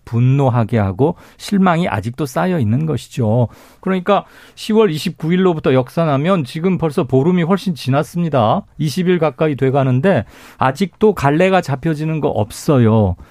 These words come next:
그 전부터가 이미 이 정부는 제대로 대처하지 못하고 있다. 그리고 안전과 국민의 재난, 생명 이런 것들이 총괄적, 포괄적 책임자는 대통령입니다. 본인도 이미 그런 말을 하신 적이 있고요.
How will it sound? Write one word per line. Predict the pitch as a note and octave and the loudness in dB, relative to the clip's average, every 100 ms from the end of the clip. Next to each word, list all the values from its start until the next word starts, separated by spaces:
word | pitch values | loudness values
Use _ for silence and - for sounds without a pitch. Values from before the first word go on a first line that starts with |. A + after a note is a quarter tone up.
| - - | -20 -6
그 | - | 0
전부터가 | C3 G3 B3 G#3+ F3+ E3+ C#3+ | 4 6 6 4 2 2 4
이미 | B2 B2 C3 F#3 G#3+ - - | 6 4 4 4 2 -4 -4
이 | B2 A#2+ | -2 0
정부는 | A#2+ A2 A2+ E3 G#3 - - | 0 2 2 2 0 -4 -10
제대로 | - G2 A2 C#3 | -2 0 2 0
대처하지 | - G#2 - A2+ A2+ | -2 -6 -4 -4 -4
못하고 | C3 F#2 B2 D3 | -6 -6 -6 -4
있다. | C3+ - A2 F#2+ - - | -4 0 -2 -2 -6 -12
그리고 | - C#3 C3 E3+ G3+ - - - - _ _ | -4 0 2 2 0 -4 -20 -20 -20 _ _
안전과 | - C3+ E3 E3 F3+ E3 D#3+ | -4 0 2 2 2 2 0
국민의 | - C3+ C#3+ D3+ C#3 | 2 0 0 0 -2
재난, | B2+ C3+ C#3 C3+ | 0 2 2 0
생명 | A#2+ G3 G3 F#3+ B2+ | 0 2 4 4 2
이런 | A#2+ C#3+ | 2 0
것들이 | C3 B2 C3+ C3+ | 0 -2 -4 -4
총괄적, | - A3 A#3 A3+ G#3+ F#3+ - | -2 2 4 4 4 0 -4
포괄적 | - A3 A3+ A3+ G#3 G#3 - | -2 2 4 4 4 0 -2
책임자는 | G3 F#3 E3 A2 B2 F#3 - | -4 -2 0 0 0 -2 -6
대통령입니다. | - B2 E3+ F3+ G3+ D3+ G2+ C#3+ D#3 _ _ _ _ | -10 -6 -4 0 0 0 -2 -6 -10 _ _ _ _
본인도 | - C3 F3 F3 C3 A2 | -2 0 0 0 -2 -4
이미 | B2+ B2+ | -4 -4
그런 | B2+ B2 | -2 -4
말을 | - B2 | -2 -6
하신 | G#2 F3 F#3 | -6 -6 -4
적이 | F3 C3+ | -4 -4
있고요. | F#2+ - D3 - D3 | -8 -10 -8 -8 -10